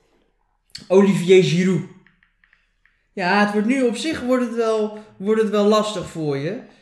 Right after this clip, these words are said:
Om het nog, om het, ja, het is, het was natuurlijk al gespeeld. Hè, het was natuurlijk nu al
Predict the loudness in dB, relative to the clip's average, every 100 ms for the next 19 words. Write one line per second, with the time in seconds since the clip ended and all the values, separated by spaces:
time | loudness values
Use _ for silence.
0 | _ _ -10 -4 -2 -2 -4 -4 -8 -8
1 | -8 -8 -10 -6 -4 -4 -6 -8 -8 -6
2 | -6 -4 -4 -4 -4 -4 -2 -4 -8 -20
3 | _ _ _ _ -10 -8 -8 -10 -8 -6
4 | -4 -2 -2 -2 -4 -6 -14